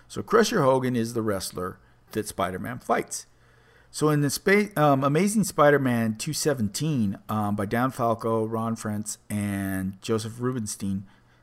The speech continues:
it's co-, it's titled Whatever Happened to Cruiser Hogan. And Cruiser Hogan is now an older man. He's the guy that mops and, and sweeps the floor at a,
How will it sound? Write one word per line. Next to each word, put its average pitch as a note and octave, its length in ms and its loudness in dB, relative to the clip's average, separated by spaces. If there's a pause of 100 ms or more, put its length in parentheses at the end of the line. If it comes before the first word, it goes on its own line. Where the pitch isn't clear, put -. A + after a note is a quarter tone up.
it's A#2 140 -4
co-, - 240 -8
it's - 160 -6
titled C#3+ 400 4
Whatever A2 280 -2
Happened C3 560 -4
to F2+ 40 -10
Cruiser F#2 440 -14
Hogan. F2+ 400 -14 (140)
And A#2 320 -2
Cruiser F#3+ 300 -2
Hogan D3+ 320 0
is G#2+ 140 -6
now A2 240 -4
an A2 80 -2
older A2 260 -6
man. G2 480 -6 (380)
He's G2+ 840 -2
the - 80 -10
guy G2+ 280 -4
that F2 160 -10
mops G2 440 -10
and, G#2 300 -4
and G2+ 240 -4
sweeps G#2 320 -8
the - 80 -14
floor G#2 560 -4
at F#2+ 140 -8
a, F2+ 40 -10